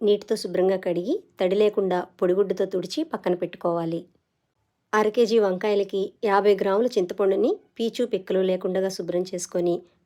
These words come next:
రెండు గ్లాసుల నీళ్ళని వేడి చేసి, ఒక పది నిమిషాలు చింతపండుని వేసి నానబెట్టుకోవాలి.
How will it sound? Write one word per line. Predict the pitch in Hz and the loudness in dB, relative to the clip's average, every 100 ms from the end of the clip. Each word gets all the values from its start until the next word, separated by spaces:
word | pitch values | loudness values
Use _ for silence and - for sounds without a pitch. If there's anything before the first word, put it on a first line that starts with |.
| - | 0
రెండు | 202 208 | 2 4
గ్లాసుల | 208 196 190 247 | 4 2 0 2
నీళ్ళని | 220 196 196 196 | 2 4 2 0
వేడి | 170 175 - | -2 -4 -4
చేసి, | 175 - 339 427 _ - | -4 -2 -4 -4 _ -10
ఒక | - | -6
పది | - 196 | 0 2
నిమిషాలు | 202 196 190 196 269 | 4 2 0 -2 -2
చింతపండుని | 349 208 - 202 135 180 | 0 0 0 0 0 2
వేసి | 175 180 | 0 0
నానబెట్టుకోవాలి. | 320 190 165 165 - 175 165 165 | -2 -2 -4 -6 -8 -10 -8 -8